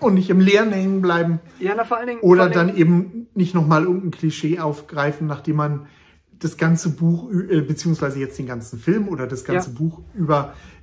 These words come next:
Speaker 1: äh, um alle Klischees herumgefahren ist, geschickt.
Speaker 2: Ja, erstens das und zweitens, ähm, das ist, das erwartet sowieso jeder, der die Story von Catwoman und, und Batman kennt.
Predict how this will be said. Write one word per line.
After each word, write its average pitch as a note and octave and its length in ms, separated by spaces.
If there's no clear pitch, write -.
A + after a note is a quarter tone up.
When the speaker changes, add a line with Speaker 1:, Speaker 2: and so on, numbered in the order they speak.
Speaker 1:
äh, D3+ 180
um F3+ 160
alle D#3+ 180
Klischees D#3 480
herumgefahren D3 720
ist, A2 220
geschickt. - 460
Speaker 2:
Ja, E3+ 80
erstens F#3+ 340
das F#3+ 200
und D3+ 120
zweitens, E3+ 400
ähm, D3 300
das C#3+ 240
ist, G3+ 100
das D#3 200
erwartet F3+ 360
sowieso E3+ 380
jeder, C#3 320
der A2+ 100
die B2 300
Story C3 300
von B2+ 120
Catwoman A2+ 540
und, A2+ 240
und A2 100
Batman G#2+ 320
kennt. G2+ 260